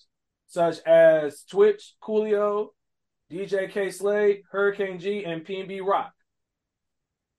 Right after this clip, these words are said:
Whew, Lord, I, I pray for those families, man. It, it, it, it was, it was a rough year.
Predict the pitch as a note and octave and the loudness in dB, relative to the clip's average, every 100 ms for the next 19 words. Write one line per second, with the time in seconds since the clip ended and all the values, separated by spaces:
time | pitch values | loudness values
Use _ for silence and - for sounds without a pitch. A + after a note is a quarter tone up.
0 | _ - G4+ - _ _ C#3+ E3+ D#3 B2+ | _ -2 -2 -2 _ _ -4 -2 -2 -6
1 | - - B2+ - C3 F3+ F3 E3+ E3 D#3+ | -14 -16 -14 -14 -10 -6 -6 -4 -4 -4
2 | D#3 C#3 B2+ A#2+ A#2+ _ E3 D#3+ E3 D#3+ | -8 -8 -10 -12 -16 _ -14 -10 -8 -8
3 | D#3+ E3+ E3 E3+ D3 - F3 E3+ D3 C3+ | -6 -6 -6 -8 -12 -10 -8 -8 -8 0
4 | F3 F3 D#3 B2+ | 2 2 -2 -6